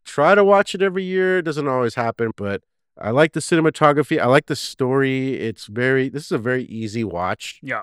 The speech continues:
Speaker 1: This isn't one of those movies that drags on. It's, it's definitely epic. I like, like, some of the set pieces, you know, the, the fort sieges, and especially some of the scenes, the fight scenes, like you said, the battle scenes are really cool. The characters I like, I like all of them. I think they all do a great job. Nobody stuck out.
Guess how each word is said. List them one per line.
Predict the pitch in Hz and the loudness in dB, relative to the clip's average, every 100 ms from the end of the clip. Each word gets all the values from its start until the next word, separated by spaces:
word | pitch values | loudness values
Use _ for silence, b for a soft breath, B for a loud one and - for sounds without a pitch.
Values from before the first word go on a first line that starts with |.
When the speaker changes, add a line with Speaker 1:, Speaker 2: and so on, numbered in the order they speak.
| - | -8
Speaker 1:
This | 123 104 | -10 -8
isn't | 107 | -4
one | 107 107 | -4 -4
of | |
those | 101 90 | -6 -6
movies | 104 101 | -6 -6
that | 98 | -8
drags | - 98 101 80 | -6 -6 -6 -8
on. | 92 92 95 | -8 -8 -6
It's, | 120 131 - - | -6 -6 -8 -8
it's | 139 | -6
definitely | - 226 247 180 | -2 -2 0 0
epic. | 123 - 135 - | -2 -2 -4 -4
I | |
like, | 101 107 104 | -6 -6 -6
like, | 98 90 | -8 -10
some | - 107 | -10 -10
of | |
the | 95 | -10
set | - 107 - | -8 -10 -10
pieces, | 107 - 98 98 - | -14 -10 -10 -10 -10
you | 92 | -10
know, | 87 | -10
the, | 82 - | -12 -12
the | 110 | -14
fort | - 107 101 | -10 -8 -8
sieges, | - 95 92 90 92 90 _ _ _ _ 101 | -12 -16 -14 -12 -12 -14 _ _ _ _ -8
and | 104 98 95 | -6 -4 -6
especially | - 107 127 - | -8 -8 -8 -6
some | 110 120 | -6 -4
of | |
the | 104 | -6
scenes, | - 113 113 113 113 - | -6 -6 -2 -2 -4 -6
the | 101 | -8
fight | 110 117 - | -4 -6 -6
scenes, | 120 117 113 | -6 -4 -4
like | 107 | -6
you | 110 | -8
said, | - 98 | -10 -10
the | 98 | -6
battle | 92 101 | -6 -6
scenes | - 110 92 | -8 -12 -10
are | 98 78 | -10 -10
really | 80 98 90 | -12 -12 -12
cool. | - 95 92 92 87 - | -12 -10 -8 -8 -10 -10
The | 101 | -10
characters | - 139 127 - 123 113 | -2 2 2 2 -2 0
I | 117 | 2
like, | 113 110 110 | 2 2 2
I | 110 | 0
like | 120 - | -2 -4
all | 110 110 | -4 -4
of | 104 98 | -6 -6
them. | 104 101 101 95 - | -4 -4 -6 -10 -12
I | - | -10
think | 104 104 | -10 -8
they | 104 | -4
all | 95 101 | -4 -6
do | 101 101 | -6 -8
a | 87 | -6
great | 101 98 | -6 -8
job. | 85 98 98 | -6 -6 -2
Nobody | 110 95 95 | -4 -4 -8
stuck | - 95 - | -8 -8 -4
out. | 90 92 | -4 -4